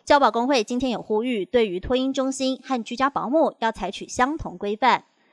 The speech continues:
香港特首林郑月娥今天重申不容许港独渗入校园，并且指出校园需要有人把关，大学也有责任宣扬国家安全意识。国际讯息则是要来聚焦中印边境冲突，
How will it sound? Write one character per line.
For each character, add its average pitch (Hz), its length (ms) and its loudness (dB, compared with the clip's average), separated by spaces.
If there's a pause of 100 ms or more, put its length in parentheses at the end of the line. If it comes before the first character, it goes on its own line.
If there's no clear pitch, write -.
(300)
香 330 160 2
港 370 120 4
特 330 140 2
首 269 220 6
林 240 160 0
郑 277 120 0
月 285 140 4
娥 214 180 4
今 247 200 -4
天 254 120 -2
重 208 160 -8
申 240 240 0
不 254 120 -2
容 226 120 0
许 220 140 -6
港 170 300 -2
独 180 180 -4
渗 277 220 0
入 277 80 0
校 370 240 2
园， 220 420 4
并 269 160 -2
且 233 100 0
指 226 140 -4
出 226 220 -2
校 370 260 4
园 220 180 -2
需 254 180 -8
要 254 120 4
有 202 140 -4
人 175 180 -8
把 180 160 -2
关， 220 300 2 (240)
大 285 160 4
学 214 280 0
也 214 120 -2
有 233 120 2
责 175 200 -8
任 233 320 2
宣 262 260 0
扬 196 260 2
国 180 240 -4
家 233 200 4
安 339 240 -2
全 180 200 -10
意 208 140 -10
识。 220 380 -4 (480)
国 330 120 2
际 381 60 0
讯 440 180 0
息 247 240 -4
则 226 160 0
是 277 120 -2
要 262 120 4
来 202 160 0
聚 247 180 -4
焦 240 240 4
中 254 260 2
印 247 140 -2
边 247 160 -2
境 247 160 -6
冲 294 180 -4
突， 196 380 0